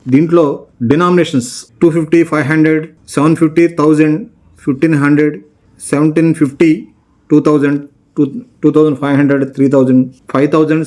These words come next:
సెవెన్ థౌజండ్, టెన్ థౌజండ్. ఇలా డినామినేషన్స్ ఉన్నాయి. మన ఏ డినామినేషన్ అయితే కావాలో ఆ డినామినేషన్ను సెలెక్ట్ చేసుకొని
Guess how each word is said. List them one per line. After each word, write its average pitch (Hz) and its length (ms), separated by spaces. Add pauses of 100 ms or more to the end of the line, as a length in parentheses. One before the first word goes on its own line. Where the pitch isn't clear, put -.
సెవెన్ 143 240
థౌజండ్, 143 240 (580)
టెన్ 127 200
థౌజండ్. 98 280 (360)
ఇలా 175 160 (440)
డినామినేషన్స్ 185 640
ఉన్నాయి. 160 220 (600)
మన 147 100 (640)
ఏ 143 120 (180)
డినామినేషన్ 175 500
అయితే 160 120 (100)
కావాలో 147 340 (460)
ఆ 127 120 (100)
డినామినేషన్ను 151 580 (380)
సెలెక్ట్ 147 280
చేసుకొని 156 380